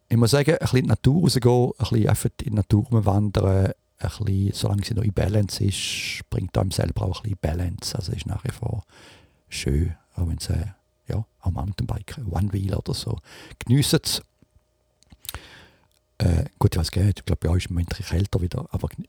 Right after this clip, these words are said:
trotzdem. Geniessen die Natur und, äh, ja, hoffen wir doch alle, dass die ganze Welt wieder mal ein bisschen in Balance kommt und aus dem ganzen Chaos, wo wir im Moment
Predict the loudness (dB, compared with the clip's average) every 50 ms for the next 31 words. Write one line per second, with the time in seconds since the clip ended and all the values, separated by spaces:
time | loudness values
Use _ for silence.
0 | -10 -8 -6 -6 -6 -6 -8 -8 -8 -10 -12 -8 0 2 4 4 4 4 2 0
1 | 0 0 0 0 2 4 4 6 6 4 2 0 -2 _ _ -2 2 2 2 2
2 | 2 2 2 4 4 4 4 2 0 -2 _ -2 0 2 2 0 -2 _ -12 -20
3 | -20 -20 -20 -20 -20 -20 -20 -20 -20 -20 _ -4 2 2 2 2 4 2 2 4
4 | 4 2 2 2 2 2 2 2 2 0 0 0 -4 -6 -6 -8 -6 -4 -2 -2
5 | -2 -4 -4 -2 -2 -2 -2 -4 -6 -6 -4 -2 0 0 0 -2 -4 -6 -10 -10
6 | -8 -8 -8 _ _ _ _ _ _ _ _ _ _ _ _ _ _ _ -2 0
7 | 2 4 4 2 2 0 -2 -4 -6 -2 -2 -2 -2 -2 -6 -8 -6 -4 -2 -2
8 | -2 -2 -4 -4 -2 -4 -4 -2 -2 -2 -2 -2 -2 -4 -4 -4 -4 -2 -2 -2
9 | 0 0 0 0 0 -2 -6 -8 -6 -6 -6 -8 -10 -8 -4 -4 -2 -2 -4 -4